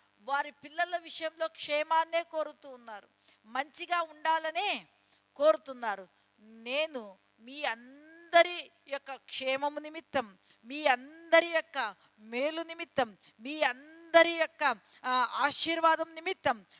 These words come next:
కల్వరి శివలో మీ కొరకై రక్తం కార్చినాను, ప్రాణం పెట్టినాను,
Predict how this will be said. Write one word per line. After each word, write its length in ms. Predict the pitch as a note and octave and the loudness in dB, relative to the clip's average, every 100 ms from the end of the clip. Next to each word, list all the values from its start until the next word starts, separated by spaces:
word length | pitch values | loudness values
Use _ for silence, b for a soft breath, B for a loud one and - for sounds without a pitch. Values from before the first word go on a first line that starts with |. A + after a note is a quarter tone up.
| b | b
కల్వరి 540 | - C#4 D#4+ D#4+ D4 C4+ | -6 -4 -2 -4 -4 -6
శివలో 540 | - C4 D4+ C#4 C4 | -6 0 0 2 -2
మీ 200 | A#3 A#3+ | -2 -8
కొరకై 480 | - C4+ A#3+ G#3+ F3+ b b | -4 -4 -2 -6 -8 b b
రక్తం 480 | - B3+ - E4+ F4 D#4 | -2 -2 2 2 2 4
కార్చినాను, 640 | C4+ - - A#3 A3 A#3+ | 2 2 -6 -4 -6 -6
ప్రాణం 560 | C4+ C4 B3+ D4 E4+ D#4+ | -4 0 4 6 4 2
పెట్టినాను, 640 | C4 - B3 A#3 A3+ C#4+ | -4 -4 -6 -4 -2 -2